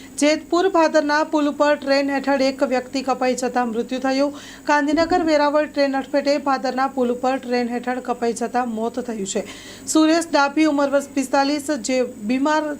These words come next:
બીમારીથી કંટાળી ગયા હતા, ટ્રેન હેઠળ આવી જતાં મોત નીપજ્યું હતું. મૃતકના મૃતદેહને જેતપુર સરકારી હોસ્પિટલ ખાતે ખસેડવામાં આવ્યા છે.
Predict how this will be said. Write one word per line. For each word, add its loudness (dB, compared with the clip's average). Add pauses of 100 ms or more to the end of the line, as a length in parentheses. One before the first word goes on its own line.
(100)
બીમારીથી 0
કંટાળી -2
ગયા 2
હતા, 0 (360)
ટ્રેન 4
હેઠળ 2
આવી 0
જતાં 2
મોત 0
નીપજ્યું 2
હતું. 2
મૃતકના 2
મૃતદેહને 2
જેતપુર 2 (380)
સરકારી 4
હોસ્પિટલ 2
ખાતે 0
ખસેડવામાં 0
આવ્યા 2
છે. 2